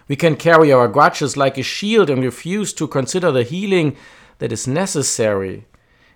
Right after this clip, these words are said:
Even these grudges can become our little gods that we incorporate into our lives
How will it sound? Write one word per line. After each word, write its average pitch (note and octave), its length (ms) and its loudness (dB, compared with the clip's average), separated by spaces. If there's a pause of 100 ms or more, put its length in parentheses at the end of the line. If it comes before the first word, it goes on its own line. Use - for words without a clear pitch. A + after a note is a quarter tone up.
(280)
Even C#3+ 260 -2
these A#2 260 -2
grudges C#3 560 0
can D3 240 -2
become E3 420 -2
our C#3+ 180 4
little G3 280 0
gods F3+ 540 2
that D#3 200 0
we D#3 240 -6
incorporate F3+ 800 -2
into D3+ 320 -4
our C3 180 2
lives D#3 540 0